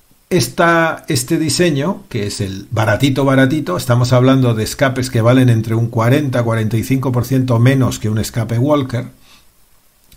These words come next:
se diseña para durar entre seis y doce meses. Hoy en día, con el tipo de combustibles actuales y el tipo de sistemas actuales, en el caso de que fueran homologados, que no lo son, pero en el caso de que fueran homologados, estaríamos hablando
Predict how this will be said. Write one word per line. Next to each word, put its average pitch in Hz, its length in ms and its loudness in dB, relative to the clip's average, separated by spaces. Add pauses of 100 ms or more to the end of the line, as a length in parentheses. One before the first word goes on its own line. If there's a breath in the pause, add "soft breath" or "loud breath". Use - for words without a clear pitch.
(540 loud breath)
se - 240 -4
diseña 165 640 0 (540)
para 131 240 2
durar 135 400 0
entre 123 260 -6
seis 117 320 -2
y 110 60 -4
doce 90 280 -10
meses. 85 580 -10
Hoy 160 180 4
en 165 120 2
día, 165 280 2
con 120 180 2
el 113 180 0
tipo 165 240 -2
de 151 120 -4
combustibles 139 760 0
actuales 131 840 -2 (260)
y 117 140 -2
el 104 160 -2
tipo 131 260 2
de 120 160 2
sistemas 127 640 -2
actuales, 135 800 -4 (480 loud breath)
en 143 180 2
el 135 220 2
caso 190 320 0
de 113 120 0
que 113 120 0
fueran 147 340 0
homologados, 139 800 0
que 101 160 -4
no 107 160 0
lo 110 120 0
son, 147 380 0
pero 90 240 -10
en 92 80 -6
el 98 160 -8
caso 175 340 -2
de 101 120 -4
que 101 100 -8
fueran 139 300 -6
homologados, 143 720 -4
estaríamos 123 560 -2
hablando 135 560 0